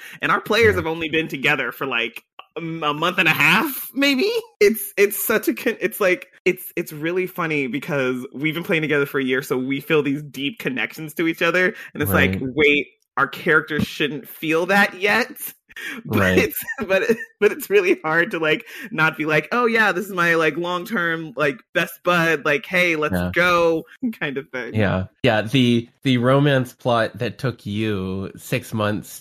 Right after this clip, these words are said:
Speaker 2: to develop was actually just, like, a week and a half. <laughs>
Speaker 1: Exact-, exactly.
Speaker 2: Yeah.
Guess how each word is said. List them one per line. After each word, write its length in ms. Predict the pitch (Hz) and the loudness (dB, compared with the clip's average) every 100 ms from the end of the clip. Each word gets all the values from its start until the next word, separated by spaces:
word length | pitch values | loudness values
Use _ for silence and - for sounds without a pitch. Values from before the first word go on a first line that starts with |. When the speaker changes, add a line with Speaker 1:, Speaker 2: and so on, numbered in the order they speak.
| - | -6
Speaker 2:
to 380 | 101 95 95 90 | -4 -2 -4 -4
develop 540 | 98 101 95 92 - | -4 -2 -2 -4 -6
was 240 | 98 92 | -6 -6
actually 760 | - 104 101 - 101 95 90 90 | -4 -6 -6 -4 -2 0 0 -4
just, 360 | - 92 85 92 | -4 -6 -4 -6
like, 180 | 85 | -4
a 60 | 92 | -4
week 280 | 87 90 95 | -4 -4 -4
and 80 | 87 | -6
a 60 | |
half. 280 | 90 95 127 _ - | -4 -4 -6 _ -18
<laughs> 380 | - - - - | -16 -14 -16 -2
Speaker 1:
Exact-, 440 | 214 220 185 - - | 0 2 2 2 0
exactly. 500 | 208 175 - 139 104 | 0 -2 -2 -4 0
Speaker 2:
Yeah. 220 | 98 | 0